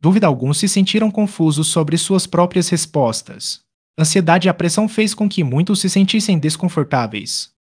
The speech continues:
Esse experimento nos mostra como a pressão social pode ser poderosa e como, muitas vezes, você pode se sentir compelido a seguir o que o grupo diz,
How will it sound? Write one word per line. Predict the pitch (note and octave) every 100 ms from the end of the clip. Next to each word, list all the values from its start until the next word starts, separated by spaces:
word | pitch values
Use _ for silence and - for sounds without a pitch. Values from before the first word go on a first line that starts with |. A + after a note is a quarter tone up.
| _
Esse | B2 -
experimento | D3 G3+ F3+ F3 F3+
nos | E3 D3
mostra | C3+ C#3 D#3 G3+
como | G3 G3
a | F3+
pressão | F#3 F3 F3+ F#3
social | G3 - D3 D3+
pode | - G3+ G3+
ser | - F#3+
poderosa | G3 F#3 D#3 C#3 D3 D#3+ F3
e |
como, | D#3+ G3+ G3+ G#3+ - _ _
muitas | F3 A#3 A#3+ F3+
vezes, | B2+ B2+ G#2+ A#2+ - _
você | - F#3+ F#3
pode | G3+ G#3 G3+
se | F#3
sentir | F#3 F3+ G#3 G#3
compelido | A3 G#3+ F3+ D3 F3
a | F#3+
seguir | G3+ E3 F#3
o | F#3
que | G3+
o |
grupo | D#3+ F#3 A3+
diz, | D3+ B2+ A2+ -